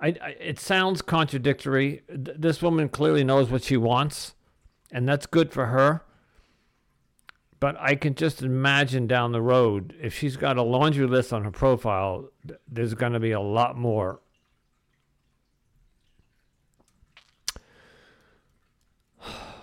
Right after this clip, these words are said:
I'm rambling again, but th-, this is what I do when, when I, when I'm sitting home and I'm,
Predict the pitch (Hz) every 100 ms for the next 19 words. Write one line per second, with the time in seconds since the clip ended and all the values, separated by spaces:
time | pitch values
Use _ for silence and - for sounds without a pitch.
0 | - _ _ _ _ _ - 107 98 113
1 | 107 107 101 87 87 95 95 90 - -
2 | 127 147 - 156 - 160 143 139 123 110
3 | 117 107 104 92 82 - _ - 104 147
4 | 139 113 101 120 - 101 95 87 85 _
5 | _ _ _ _ _ _ _ _ _ _
6 | _ _ _ _ _ _ _ _ - -
7 | 151 160 135 123 120 113 113 - - 92
8 | 87 85 82